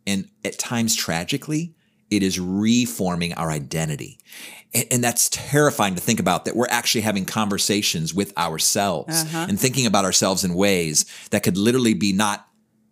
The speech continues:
Speaker 1: helping us become the best version of ourselves, but actually contributing to becoming the worst version of ourselves. And Amy,
Speaker 2: Mm-hmm.
Speaker 1: I, I think a lot about this,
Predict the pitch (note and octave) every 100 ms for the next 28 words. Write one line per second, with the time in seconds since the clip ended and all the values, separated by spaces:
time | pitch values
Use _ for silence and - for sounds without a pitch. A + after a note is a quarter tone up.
0 | _ - D#3 - A#2+ F2+ G2 G2 E2 E2
1 | - F#2 E2 E2 D2+ - E2 D#2+ - -
2 | A2+ - C3+ B2 G2+ - A#2 A2+ G#2+ F#2+
3 | F2+ - G#2+ G2 F#2 G2 F#2+ G#2+ E3 F3+
4 | - G2+ E2+ D2+ D2+ D#2 F2+ D#2+ G#2+ F#2
5 | C#3+ A2+ D2+ - - - C3+ - F#3 E3
6 | A2+ A2 G#2+ F#2+ - G2+ -